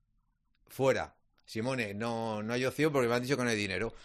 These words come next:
Entonces ya el, el jugador se lo plantea de otra manera. Y en el tema Gudel, pues, la situación es la que hay. El Español ha hablado con el Sevilla, ha hablado con Monchi, seguro, seguro. Yo creo que también ha hablado con el jugador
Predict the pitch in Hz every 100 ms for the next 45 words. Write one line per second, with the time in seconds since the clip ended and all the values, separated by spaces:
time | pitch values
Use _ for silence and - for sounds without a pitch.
0 | - - 113 104 107 107 110 107 - 98
1 | 113 113 110 143 123 107 98 104 110 113
2 | 131 117 113 139 107 - _ _ _ _
3 | _ _ _ _ _ _ _ _ _ _
4 | 113 113 101 120 139 156 160 180 180 123
5 | 107 - _ _ _ - 107 107 110 110
6 | 147 170 160 117 120 123 98 110 110 -
7 | 120 160 196 190 - _ _ - 131 151
8 | 156 131 120 101 104 95 107 135 147 -
9 | 113 123 165 - 185 - - - 127 117
10 | 160 107 85 - - - 123 160 120 90
11 | - - - _ - 104 143 180 160 120
12 | 120 151 131 110 104 104 - 107 147 160
13 | 196 226